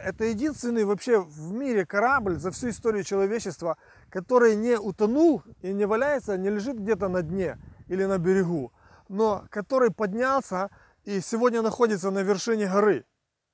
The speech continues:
на высоте более четырёх тысяч метров.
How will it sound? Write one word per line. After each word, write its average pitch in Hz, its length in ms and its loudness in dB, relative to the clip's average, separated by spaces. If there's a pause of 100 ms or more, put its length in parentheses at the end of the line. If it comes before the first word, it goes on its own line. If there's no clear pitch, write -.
(260)
на 180 180 -2
высоте 214 400 2
более 208 300 6
четырёх 208 440 0 (520)
тысяч 208 320 -4
метров. 180 440 -2